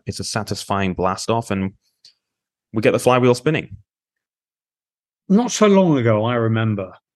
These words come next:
Speaker 2: and I was completely enthralled by this young lady. She was based in the United States. Um, I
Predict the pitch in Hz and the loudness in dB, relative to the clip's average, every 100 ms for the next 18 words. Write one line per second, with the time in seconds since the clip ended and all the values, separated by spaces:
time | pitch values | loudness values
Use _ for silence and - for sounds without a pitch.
0 | _ - 123 131 139 117 107 - 117 175 | _ -8 -2 0 0 0 -2 -4 -2 2
1 | 190 135 107 - 123 107 98 98 90 87 | 2 2 0 0 2 2 2 -2 -6 -10
2 | - 127 101 101 104 101 101 120 - - | -4 -2 0 0 0 0 -2 -10 -12 -6
3 | 113 101 - 139 - 139 113 110 107 101 | -4 -4 -2 -2 0 2 4 4 2 0
4 | 98 - - - - - - - - 107 | -2 -6 -8 -10 -14 -10 -10 -10 -6 -4
5 | 101 98 98 95 95 _ _ _ _ _ | -2 -2 -4 -6 -12 _ _ _ _ _
6 | _ - 113 110 | _ -4 0 0